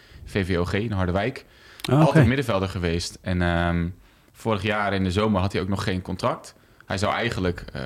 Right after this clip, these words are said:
Speaker 1: gaan vertrekken bij pec, want ze zagen het niet helemaal in hem zitten. Onder Art Langelen moest hij vaak met de onder eenentwintig ook, eh, meedoen. Maar, ehm, nou ja, Dick Schreuder zag kwaliteiten in hem die past in zijn systeem. Want pec speelde met, eh, vijf verdedigers,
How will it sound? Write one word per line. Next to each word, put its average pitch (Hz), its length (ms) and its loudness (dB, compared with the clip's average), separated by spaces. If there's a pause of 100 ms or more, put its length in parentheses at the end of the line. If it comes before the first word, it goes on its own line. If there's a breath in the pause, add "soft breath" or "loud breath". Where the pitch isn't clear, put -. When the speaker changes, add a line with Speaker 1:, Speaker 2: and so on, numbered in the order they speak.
Speaker 1:
gaan - 220 -8
vertrekken 135 480 -6
bij 123 140 -2
pec, 143 260 -4
want - 160 -12
ze - 80 -10
zagen 90 260 -4
het 98 80 -8
niet 101 140 -2
helemaal 92 220 0
in 90 60 0
hem 87 80 -2
zitten. 120 380 -2 (360 loud breath)
Onder 87 220 -4
Art 90 140 -4
Langelen 95 340 -2
moest 90 140 -4
hij 90 100 -8
vaak 85 260 -4
met 87 160 -8
de - 120 -8
onder 90 200 -4
eenentwintig 117 540 -2
ook, 104 200 -2
eh, 101 120 2
meedoen. 104 480 2 (580 loud breath)
Maar, 101 200 0
ehm, 95 400 2
nou 87 380 -4
ja, 80 140 -2
Dick 95 260 -2
Schreuder 95 440 0
zag - 240 -4
kwaliteiten 101 640 -2
in 95 140 2
hem 92 260 0
die 92 140 0
past 110 260 -6
in 101 120 -2
zijn 95 200 -2
systeem. 110 520 -4
Want 90 160 -4
pec 92 200 -6
speelde 87 280 -2
met, 85 220 -6
eh, - 180 -6
vijf 90 240 -6
verdedigers, 101 680 -2